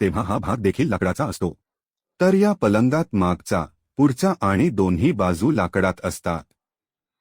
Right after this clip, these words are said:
मधला भाग प्लाय आहे. जेव्हा आपल्याकडे साध्या बाजू असतात, तेव्हा आपण संपूर्ण बॉक्स प्लायमध्ये बनवतो. अतिशय सोपी स्थापना, दोन बॉक्स मागे आणि समोर, आपल्याला दोन बॉक्स एकत्र ठेवण्याची आवश्यकता आहे.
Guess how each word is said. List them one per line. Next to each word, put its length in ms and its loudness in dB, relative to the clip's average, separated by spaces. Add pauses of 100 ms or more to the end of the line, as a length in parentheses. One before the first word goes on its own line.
(1200)
मधला 400 2
भाग 320 -2 (120)
प्लाय 280 2
आहे. 320 -2 (840)
जेव्हा 300 0
आपल्याकडे 360 2
साध्या 260 -2
बाजू 240 0
असतात, 220 -2 (220)
तेव्हा 220 0
आपण 180 -4
संपूर्ण 360 -2
बॉक्स 220 -2
प्लायमध्ये 320 0
बनवतो. 300 -2 (920)
अतिशय 380 0
सोपी 320 0
स्थापना, 480 -2 (220)
दोन 240 2
बॉक्स 320 -2
मागे 360 2
आणि 220 0
समोर, 340 -2 (200)
आपल्याला 440 2
दोन 280 0
बॉक्स 340 -2
एकत्र 340 -2
ठेवण्याची 580 -2
आवश्यकता 480 -2 (100)
आहे. 200 -4